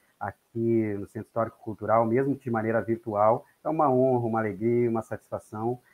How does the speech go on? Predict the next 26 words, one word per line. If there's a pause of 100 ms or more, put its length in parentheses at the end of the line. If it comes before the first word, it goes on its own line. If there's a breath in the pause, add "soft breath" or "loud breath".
(200)
e
desejamos
uma
excelente
noite,
né,
com
as
pessoas
também
que
estão
conosco
aqui, (280)
para
a
gente
debater,
problematizar, (260)
justamente
aí
o
abolicionismo,
né,
fazendo
essa